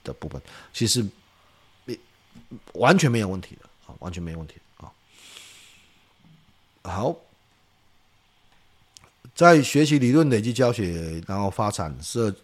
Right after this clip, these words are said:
只有想用游戏化教学技术发展社区培力、世代共融，可以分享一下心法或经验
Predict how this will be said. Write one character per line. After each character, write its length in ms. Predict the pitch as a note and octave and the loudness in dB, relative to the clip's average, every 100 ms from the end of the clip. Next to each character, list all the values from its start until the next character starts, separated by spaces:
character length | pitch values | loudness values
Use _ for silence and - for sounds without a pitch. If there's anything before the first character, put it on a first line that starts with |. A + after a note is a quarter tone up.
| - - - | -20 -20 -8
只 120 | B2 | -2
有 80 | A#2+ | -2
想 180 | G2+ F#2+ | -2 -4
用 240 | A2 F#2+ - - _ _ _ | -6 -8 -12 -20 _ _ _
游 140 | A2 | -6
戏 100 | G2 | -2
化 120 | B2 A2 | 0 0
教 120 | A2+ | -2
学 140 | G2+ | -4
技 120 | F2+ | -6
术 140 | G#2 G#2+ | -6 -6
发 120 | G2+ | -6
展 100 | F2 | -6
社 120 | A2 | -6
区 100 | G2 | -6
培 140 | G2 F2+ | -6 -8
力、 200 | F#2+ E2+ | -8 -8
世 200 | - A2 | -10 -8
代 100 | G2 | -6
共 160 | F#2+ | -6
融， 120 | E2 C2 - | -8 -12 -16
可 180 | - | -10
以 80 | G2 | -8
分 160 | F2+ A2 | -6 -8
享 120 | G2+ | -8
一 40 | |
下 100 | F#2+ | -8
心 300 | F#2 - A2+ | -8 -6 -6
法 200 | A#2 - | -6 -10
或 160 | F2 G2+ | -8 -8
经 220 | - G#2 | -8 -4
验 140 | B2+ | -4